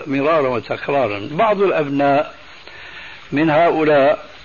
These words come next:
يعيشون في كنف آبائهم، فإذا أصر الأب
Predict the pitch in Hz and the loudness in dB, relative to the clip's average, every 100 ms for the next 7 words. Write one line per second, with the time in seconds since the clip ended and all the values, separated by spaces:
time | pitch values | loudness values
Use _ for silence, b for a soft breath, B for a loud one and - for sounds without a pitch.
0 | - - B B B B B B - 147 | -20 -20 B B B B B B -4 0
1 | 165 170 - 226 208 196 180 147 185 190 | 2 2 0 0 0 0 -2 0 0 0
2 | 165 - 147 143 147 151 131 147 156 135 | -2 -2 -2 0 -2 -2 0 2 0 -2
3 | 101 92 - - - - - B B B | -6 -8 -12 -18 -20 -20 -20 B B B
4 | B B B B B B B B - 247 | B B B B B B B B -4 -2
5 | - 196 180 180 170 165 160 139 190 196 | 2 2 4 4 4 2 0 -2 0 0
6 | 180 170 160 151 - 180 170 185 | 0 0 0 0 0 0 4 2